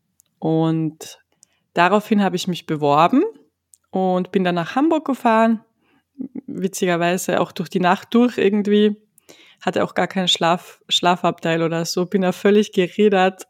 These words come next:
in, in Hamburg angekommen. Und ja, bin dann zu, zu Jung von Matt, die hatten dort ein Assessment Center vorbereitet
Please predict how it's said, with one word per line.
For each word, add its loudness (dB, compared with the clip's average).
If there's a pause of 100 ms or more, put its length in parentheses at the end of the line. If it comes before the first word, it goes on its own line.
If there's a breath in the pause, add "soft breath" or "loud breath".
(100)
in, -8
in -8
Hamburg -2
angekommen. -4 (920 loud breath)
Und 4
ja, 4
bin 2
dann 2
zu, 4
zu -4
Jung 4
von -2
Matt, -4
die -2
hatten 0
dort 2
ein -2
Assessment 0
Center 0
vorbereitet 0